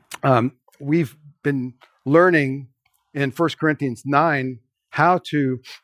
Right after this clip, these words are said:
sow liberally instead of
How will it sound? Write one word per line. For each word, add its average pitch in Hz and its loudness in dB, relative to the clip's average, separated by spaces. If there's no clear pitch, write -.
sow 165 2
liberally 139 0
instead 151 2
of 135 2